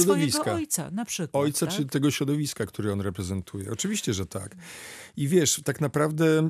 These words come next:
Speaker 1: to jest opowieść o dwojgu poranionych kochankach dla mnie.
Speaker 2: Ale też dla mnie jest to pytanie, które stawia reżyser, takie mam przynajmniej wrażenie,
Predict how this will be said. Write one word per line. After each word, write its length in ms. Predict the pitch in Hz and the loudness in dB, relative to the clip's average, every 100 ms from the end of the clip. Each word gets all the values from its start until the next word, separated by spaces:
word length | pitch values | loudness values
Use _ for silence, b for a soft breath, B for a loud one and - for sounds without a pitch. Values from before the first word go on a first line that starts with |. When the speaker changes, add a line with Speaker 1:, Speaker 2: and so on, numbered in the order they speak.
| - | 0
Speaker 1:
to 100 | - | -2
jest 140 | 226 | 0
opowieść 380 | - 190 185 - | 2 2 2 2
o 40 | 147 | 2
dwojgu 340 | 156 156 190 | 4 2 2
poranionych 520 | 190 180 180 160 170 | 0 2 2 2 0
kochankach 560 | - 170 185 127 - 104 | -4 -6 -4 -6 -8 -10
dla 160 | - - - | -8 -8 -10
mnie. 80 | - B - | -14 B -2
Speaker 2:
Ale 200 | 208 220 | 0 0
też 160 | 262 | -2
dla 140 | 277 277 | -2 0
mnie 200 | 247 233 | 2 4
jest 180 | - | 2
to 60 | 214 | 0
pytanie, 720 | - - 185 151 147 139 180 | -6 -2 0 2 2 0 -2
które 400 | - - 160 151 147 | -6 -8 -4 -4 -2
stawia 440 | 139 - 170 208 147 | 2 2 2 2 2
reżyser, 520 | 127 120 113 135 131 | 2 0 0 0 -2
takie 260 | 143 131 139 | -6 -4 -2
mam 140 | 135 | -2
przynajmniej 360 | - 143 147 139 | -2 -2 -2 -2
wrażenie, 540 | 143 135 127 120 120 | -4 -4 -2 0 0